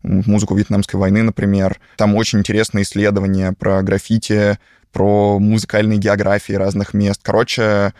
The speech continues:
прям классно. И вот в вышке есть такие места, где действительно можно реализовывать нестандартные запросы. Мне всегда было интересно придумывать какие-то свои темы курсовых,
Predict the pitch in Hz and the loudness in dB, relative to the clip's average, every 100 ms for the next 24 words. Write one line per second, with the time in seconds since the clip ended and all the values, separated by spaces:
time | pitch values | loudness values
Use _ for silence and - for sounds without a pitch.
0 | _ 117 107 - 120 190 147 120 - - | _ -2 -2 0 0 0 -2 -4 -6 -4
1 | 110 107 107 113 160 - 120 - 110 107 | -2 0 -2 -2 -2 -2 -2 -2 -2 0
2 | 104 - 190 131 113 - 139 - 202 123 | 0 0 0 0 -2 -2 -4 0 0 0
3 | 110 101 98 107 113 110 98 104 110 110 | 0 0 0 0 0 -2 -2 0 0 0
4 | 101 98 101 95 - - _ _ - 117 | -2 -2 0 -2 -2 -12 _ _ -2 0
5 | 156 135 139 123 107 113 117 101 98 104 | 0 -2 0 2 0 0 -2 -2 0 0
6 | 104 - - 98 - 104 - 104 98 107 | 0 -4 -6 -4 0 0 2 0 0 -4
7 | - 110 185 - | -2 0 -2 -6